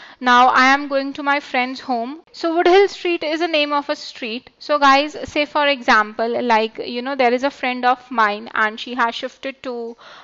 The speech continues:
her new house, and I don't know where her house is actually. She just told me that it's, uh,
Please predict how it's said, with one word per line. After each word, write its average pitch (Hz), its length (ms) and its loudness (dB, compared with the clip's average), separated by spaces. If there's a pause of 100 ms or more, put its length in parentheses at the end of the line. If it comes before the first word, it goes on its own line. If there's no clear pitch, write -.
(140)
her 247 140 2
new 247 240 -6
house, 226 500 -2
and 226 240 0
I 240 200 4
don't 269 280 -6
know 247 180 -8
where 233 280 0
her 254 180 -2
house 226 300 -2
is 247 140 -8
actually. 233 580 -4 (260)
She - 180 -8
just 330 260 -4
told 277 220 0
me 285 160 -6
that 254 260 4
it's, - 340 -8
uh, 262 160 0